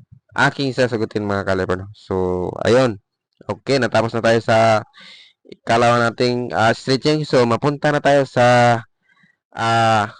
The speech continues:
ikatlo nating, ah,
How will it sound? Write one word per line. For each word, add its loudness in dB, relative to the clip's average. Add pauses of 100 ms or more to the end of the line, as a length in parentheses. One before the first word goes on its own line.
(640)
ikatlo -2
nating, -2 (640)
ah, 4